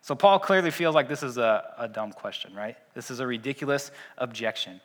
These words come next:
And, uh, he goes so far as to say, "This is a foolish person." And he says that's because you see stuff like this every single day. This is convicting to think about the, the miracle that is the plant life around us.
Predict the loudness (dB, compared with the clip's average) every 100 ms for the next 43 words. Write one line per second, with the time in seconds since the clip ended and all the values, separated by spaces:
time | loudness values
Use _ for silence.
0 | _ _ _ _ _ _ -10 -6 0 2
1 | 2 2 -2 -2 -2 2 2 0 -6 -6
2 | -6 -8 -10 -10 -12 -12 -12 -10 -12 -12
3 | -16 _ _ _ _ _ _ _ _ _
4 | _ -10 -6 2 2 2 0 0 -4 -2
5 | -2 -6 -10 -8 -8 -6 -4 -4 -4 -2
6 | 2 0 0 -6 -6 -16 _ -2 -2 -2
7 | -8 -8 -8 -8 -8 -8 -6 -8 -10 _
8 | _ _ _ _ _ _ _ _ _ _
9 | _ -14 -8 -6 -4 0 -2 0 -4 -4
10 | -4 0 2 2 0 -4 -4 -8 -6 -2
11 | -2 -2 -2 0 0 0 -6 -6 -12 -8
12 | -8 -6 -8 -8 -8 -6 -8 -10 -18 -20